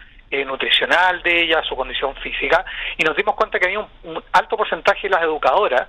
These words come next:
que son las que les hacen las clases de educación física a los niños más pequeñitos, estamos hablando de prekinder y kinder, ¿cierto? Eh, con altas ni-, altos niveles de obesidad y, obviamente, bajos niveles de capacidad física.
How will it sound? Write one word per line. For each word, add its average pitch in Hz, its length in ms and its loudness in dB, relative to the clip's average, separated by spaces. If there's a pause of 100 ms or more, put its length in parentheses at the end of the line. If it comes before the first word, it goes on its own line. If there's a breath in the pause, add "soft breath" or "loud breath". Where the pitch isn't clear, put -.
(320)
que 135 120 -6
son 175 240 0
las 180 140 0
que 147 440 -2
les 135 340 -2
hacen 196 320 2
las 214 120 0
clases 170 320 0
de 160 60 4
educación 147 400 0
física 143 260 0
a 147 40 4
los 147 120 -6
niños 151 200 0
más 147 120 2
pequeñitos, 151 480 0
estamos 127 220 0
hablando 131 360 0
de 123 180 2 (400 loud breath)
prekinder 156 540 0
y 131 80 -18
kinder, 156 420 -2
¿cierto? 151 500 -2 (440 loud breath)
Eh, 147 220 2
con 156 200 0
altas - 280 0
ni-, 170 200 -8
altos 170 240 2
niveles 175 280 0
de 165 80 0
obesidad 160 720 2
y, 160 380 -12
obviamente, 151 520 0
bajos 185 320 0
niveles 165 260 0
de 156 60 0
capacidad 135 460 0
física. - 340 -12